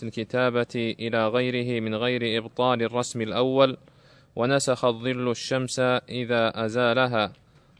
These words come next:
وحقيقة النسخ إزالة مثل الحكم الثابت بالشرع بشرع آخر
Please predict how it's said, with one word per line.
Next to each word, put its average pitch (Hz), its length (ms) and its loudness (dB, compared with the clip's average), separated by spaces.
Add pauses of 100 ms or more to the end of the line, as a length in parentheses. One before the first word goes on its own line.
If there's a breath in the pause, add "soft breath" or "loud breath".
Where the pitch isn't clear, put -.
(200 soft breath)
وحقيقة 139 680 0
النسخ 135 380 -2
إزالة 127 1000 0
مثل 127 340 -4
الحكم 135 460 -4
الثابت 131 640 0
بالشرع 127 600 0
بشرع 127 680 -2
آخر 131 640 0